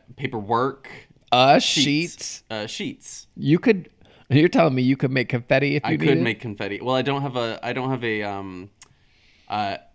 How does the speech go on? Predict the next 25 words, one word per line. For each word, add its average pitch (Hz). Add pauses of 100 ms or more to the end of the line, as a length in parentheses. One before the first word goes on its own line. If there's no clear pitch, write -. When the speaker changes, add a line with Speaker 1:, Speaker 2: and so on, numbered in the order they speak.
Speaker 2:
Shredder. -
Speaker 1:
shredder. 131
No. 113
What 143
am 156
I 151
sh-, -
what 135
do 165
I 156
have 156
to 143
shred? -
I've 165
got 131
nothing 117
to 110
shred. 104 (1200)
Waves. 123
Have 131
you 127
ever 175
shredded 113
a 104
wave? 98